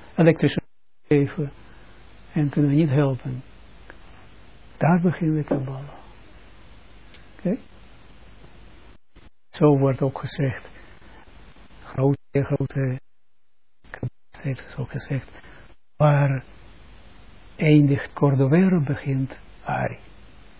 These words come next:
Dus de ware Kabbalah begint. Want Cordovero en alles wat voor, alles wat voor, was voor Ari, was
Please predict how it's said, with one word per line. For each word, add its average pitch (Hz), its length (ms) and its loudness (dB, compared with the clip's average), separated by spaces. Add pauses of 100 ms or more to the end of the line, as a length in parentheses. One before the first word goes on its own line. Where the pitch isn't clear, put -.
(600)
Dus 127 120 -16
de 131 120 -12
ware 147 300 2
Kabbalah 120 560 -6
begint. 120 440 -8 (800)
Want 131 220 -2
Cordovero 147 600 2
en 147 180 4
alles 208 400 6
wat 147 180 0
voor, 151 240 -4
alles 175 300 2
wat 139 240 0 (120)
voor, 185 260 4
was 143 280 -2
voor 196 420 8
Ari, 135 440 0 (600)
was 143 400 -2